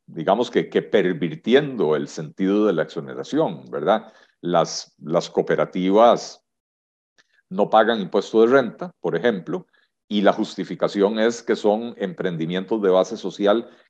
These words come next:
que generan empleo, eh, eh, para personas que no tienen el capital para montar su propia empresa, ¿verdad?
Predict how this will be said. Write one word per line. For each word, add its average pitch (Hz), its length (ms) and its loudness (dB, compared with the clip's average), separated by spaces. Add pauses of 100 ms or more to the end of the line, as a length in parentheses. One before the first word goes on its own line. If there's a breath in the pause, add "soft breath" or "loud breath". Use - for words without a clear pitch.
que 90 100 -4
generan 92 460 -2
empleo, 110 800 4
eh, 73 680 -2 (300)
eh, 78 380 -2
para 78 280 0
personas 87 420 -2
que 87 100 -8
no 85 120 -4
tienen 110 280 -2
el 82 100 -4
capital 90 480 -2
para 95 180 0
montar 76 420 -2
su 110 160 -10
propia 101 300 -4
empresa, 127 480 2
¿verdad? 110 400 2